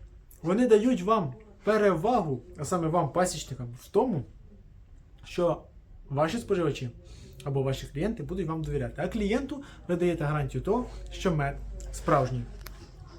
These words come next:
Наприклад, цей мед перед тим, як попасти до нас на поличку, він весь проходить певний лабораторний аналіз. Зараз я вам зазначу. От, наприклад,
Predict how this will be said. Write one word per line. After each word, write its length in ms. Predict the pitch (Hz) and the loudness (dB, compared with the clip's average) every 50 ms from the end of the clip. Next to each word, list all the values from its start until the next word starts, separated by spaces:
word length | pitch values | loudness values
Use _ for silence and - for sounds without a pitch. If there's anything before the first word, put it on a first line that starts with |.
| - - - - - - - - - - - - - | -18 -18 -20 -20 -20 -20 -20 -20 -20 -20 -18 -10 -8
Наприклад, 440 | 147 139 127 160 156 151 151 147 - - - - - - - - - | -6 -2 0 2 2 2 2 0 -2 -10 -16 -16 -16 -16 -16 -10 -4
цей 120 | - 170 165 | 0 2 2
мед 160 | 160 160 151 - | 4 2 2 2
перед 200 | - 156 156 147 | 2 0 2 2
тим, 80 | 160 156 | 2 0
як 120 | 156 151 | -2 -2
попасти 340 | - 127 156 151 151 - 143 | -4 0 0 0 0 0 -2
до 80 | 147 | -2
нас 240 | 151 151 147 147 - - - - - - - - | -2 -2 -2 -4 -8 -14 -16 -16 -16 -16 -10 -6
на 140 | 165 175 170 | -4 -4 -2
поличку, 560 | - 165 160 165 196 190 - - 226 220 - - - - - - - | 2 2 4 4 2 2 -2 -6 -8 -8 -8 -12 -14 -14 -12 -8 -4
він 180 | 160 156 147 | -2 -2 0
весь 260 | 135 139 156 170 170 | 0 0 -2 -2 -2
проходить 600 | - - - - 165 165 - - 151 151 151 143 - | -8 -14 -10 -8 -8 -6 -2 -2 -2 0 -2 -4 -2
певний 280 | - 139 135 143 156 | -2 -2 -2 0 0
лабораторний 580 | 160 156 139 127 127 123 120 - 120 117 139 156 | -2 -2 -2 -2 -4 -4 -4 -6 -6 -4 -2 -2
аналіз. 380 | 190 233 226 - 113 104 - - - - - - - - - - - - - - - - - - - - - - - - - - - | -2 0 -2 -2 -4 -6 -10 -16 -20 -20 -20 -20 -20 -20 -20 -20 -20 -20 -20 -20 -20 -20 -20 -20 -20 -20 -20 -20 -20 -20 -18 -12 -8
Зараз 200 | 143 170 226 214 | -6 -4 -2 0
я 60 | 175 | 0
вам 160 | 170 180 175 | 0 0 0
зазначу. 540 | 170 170 127 123 120 117 117 - - 139 170 277 | 0 0 -2 -2 -2 -4 -6 -8 -8 -8 -8 -8
От, 100 | 320 - | -6 -4
наприклад, 460 | 180 156 151 202 220 - 175 - - | -2 -2 -2 -2 -2 -2 -4 -4 -6